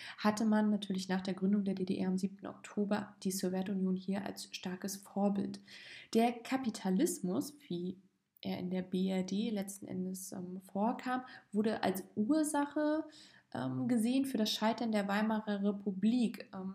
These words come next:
das heißt natürlich, dass man davon ausging, dass der Kapitalismus mit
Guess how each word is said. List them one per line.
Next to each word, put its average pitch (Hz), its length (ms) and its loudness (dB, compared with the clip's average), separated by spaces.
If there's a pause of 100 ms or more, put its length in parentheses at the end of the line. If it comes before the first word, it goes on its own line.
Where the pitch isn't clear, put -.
(120)
das - 240 -4
heißt 233 240 -4
natürlich, 254 540 -2
dass 220 160 -4
man 208 100 -2
davon 202 240 -6
ausging, 285 560 -4
dass 214 140 -2
der 214 80 -4
Kapitalismus 233 1000 -2 (500)
mit 240 380 2